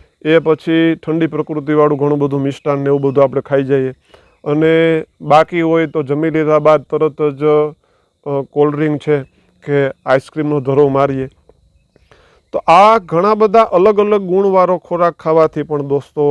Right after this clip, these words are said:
એસિડિટી થાય છે, અમ્લપિત્ત થાય છે, તો એનાથી બચવાની ખાસ જરૂર છે. અને આયુર્વેદની દ્રષ્ટિએ પાંચમું જે કારણ દેખાડેલું છે એસિડિટી થવાનું, એ દોસ્તો એવું છે કે દાહ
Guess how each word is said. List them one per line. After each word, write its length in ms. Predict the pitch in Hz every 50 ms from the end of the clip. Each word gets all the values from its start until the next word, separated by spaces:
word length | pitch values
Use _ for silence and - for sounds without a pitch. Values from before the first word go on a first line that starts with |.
| 147 147 - _ _ -
એસિડિટી 540 | 143 135 - 160 147 143 143 131 - 139 131
થાય 300 | - - 139 139 143 139
છે, 160 | - 151 147 147
અમ્લપિત્ત 520 | 156 147 135 135 135 127 123 139 127 -
થાય 220 | - 147 139 147 143
છે, 140 | - 147 143 - _ _ _ _ _ _ -
તો 80 | 147 135
એનાથી 340 | 139 147 143 135 151 139
બચવાની 400 | 135 143 139 - 147 143 147 143 -
ખાસ 220 | 165 165 156 - -
જરૂર 260 | - 151 147 160 156 143
છે. 140 | - - 160 - _ _ _ _ - -
અને 220 | 175 190 196 196 202 202 208 208 -
આયુર્વેદની 520 | - 160 170 190 190 196 196 180 196 190 175
દ્રષ્ટિએ 460 | 185 185 175 - - 190 185 185 185 185 185 180 _ -
પાંચમું 420 | 156 160 170 160 - 196 196 190
જે 100 | 196 185
કારણ 320 | - 180 175 175 175 175
દેખાડેલું 500 | 170 165 - 175 165 170 160 165 165 160 -
છે 100 | 165 160 160 160 - -
એસિડિટી 520 | 156 151 - 175 165 156 151 139 160 151 -
થવાનું, 460 | 160 156 156 151 151 151 151 147 147 _ -
એ 60 | 151
દોસ્તો 340 | 147 156 156 151 - - 147
એવું 240 | 151 165 170 170 -
છે 180 | - 139 131 - _ _ _ _ - -
કે 100 | - 156 139 135 131 135
દાહ 240 | 143 156 170 190